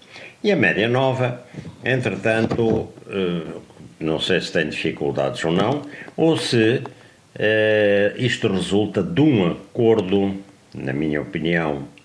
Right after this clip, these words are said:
há para lá da pressão que existe sobre indivíduos que se apropriaram ou que, digamos, constituíram empresas à custa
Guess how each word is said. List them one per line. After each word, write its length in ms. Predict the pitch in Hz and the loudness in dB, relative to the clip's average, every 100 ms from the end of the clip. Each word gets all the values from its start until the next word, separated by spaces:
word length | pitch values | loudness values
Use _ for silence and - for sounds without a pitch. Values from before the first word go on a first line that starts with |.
| _ | _
há 340 | 120 123 98 - - - - | 0 0 -2 -12 -20 -20 -8
para 140 | 85 | -2
lá 240 | 85 101 98 | 0 2 2
da 240 | 82 71 | 2 -2
pressão 520 | 65 80 73 - 98 | -2 -6 -2 0 0
que 140 | 87 80 | 0 -2
existe 520 | 67 92 90 85 - - - - | -2 0 0 -2 -12 -16 -16 -16
sobre 440 | - - 85 76 78 | -10 0 0 2 0
indivíduos 580 | 73 78 87 101 90 | 0 0 0 0 -2
que 120 | - - | -6 -6
se 120 | 78 | -8
apropriaram 880 | - 85 71 78 80 92 92 82 65 - - - - | -4 -6 -4 -2 0 2 0 -2 -6 -14 -16 -16 -2
ou 240 | 82 71 | 0 2
que, 140 | 85 | -2
digamos, 440 | 69 78 90 85 - | -2 0 0 -2 -2
constituíram 560 | 85 71 85 85 80 | -4 -2 -4 -2 -2
empresas 640 | 78 - 92 87 73 71 - - | -2 -2 0 0 0 -4 -6 -8
à 160 | - 73 | -8 -6
custa 640 | - 104 95 - 67 | -2 0 0 -2 -6